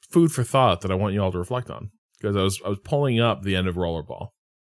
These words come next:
'Cause Casey and I watched the end of Rollerball on YouTube 'cause it's fucking rad. Anyway. <laughs> Top comment on this video of the end of Rollerball.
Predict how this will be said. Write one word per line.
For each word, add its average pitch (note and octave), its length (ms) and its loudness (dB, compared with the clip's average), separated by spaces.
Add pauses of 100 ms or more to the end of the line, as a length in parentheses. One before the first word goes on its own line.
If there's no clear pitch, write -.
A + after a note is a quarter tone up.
(360)
'Cause F#2 100 -10
Casey F2 300 -2
and - 20 -4
I D#2+ 40 -4
watched D2+ 260 -6
the E2+ 60 -6
end D2+ 100 -6
of D2+ 60 -10
Rollerball C#2 400 -10
on A#1+ 80 -14
YouTube B1 320 -16
'cause - 120 -20
it's - 120 -20
fucking F#2+ 580 -14
rad. C#2+ 320 -8 (120)
Anyway. F2+ 300 -6 (800)
<laughs> - 800 -20
Top D3 300 6
comment G#2 560 0 (280)
on G#2+ 280 4
this - 440 0 (380)
video A#2 480 6
of F#2+ 120 0
the F#2+ 240 0
end G#2 220 2
of F#2 120 -2
Rollerball. F2 600 -4